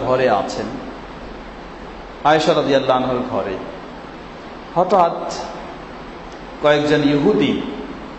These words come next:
রাসূল সাল্লাল্লাহু আলাইহি ওয়াসাল্লামের কাছে সাক্ষাতের জন্য আসলো। প্রথমে অনুমতি চাইল, অনুমতি দিলেন, দিনের স্বার্থে অনুমতি দিলেন।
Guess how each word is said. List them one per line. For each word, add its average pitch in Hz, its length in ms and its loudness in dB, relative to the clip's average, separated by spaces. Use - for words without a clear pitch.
রাসূল 147 300 4
সাল্লাল্লাহু 135 380 4
আলাইহি 131 180 0
ওয়াসাল্লামের 135 320 4
কাছে 123 440 2
সাক্ষাতের 147 500 2
জন্য 117 240 4
আসলো। 98 440 0
প্রথমে 185 320 4
অনুমতি 165 500 6
চাইল, 117 440 2
অনুমতি 214 400 4
দিলেন, 135 440 4
দিনের 190 240 6
স্বার্থে 151 360 2
অনুমতি 127 440 2
দিলেন। 107 280 -2